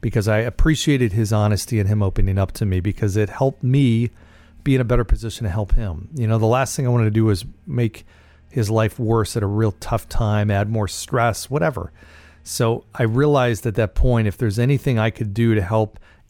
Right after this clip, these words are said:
ease his situation, uh, me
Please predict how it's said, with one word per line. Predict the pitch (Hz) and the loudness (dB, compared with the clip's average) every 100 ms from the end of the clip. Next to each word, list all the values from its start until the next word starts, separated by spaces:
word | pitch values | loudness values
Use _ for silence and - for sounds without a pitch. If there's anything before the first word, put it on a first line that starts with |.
| - | -2
ease | 131 131 110 | 2 2 0
his | 117 - | -4 -4
situation, | 120 98 107 98 95 92 104 104 - - - - _ - | -6 -4 -2 0 0 -4 -6 -6 -8 -16 -20 -20 _ -6
uh, | 110 101 98 - | -2 0 0 0
me | 123 143 | 0 0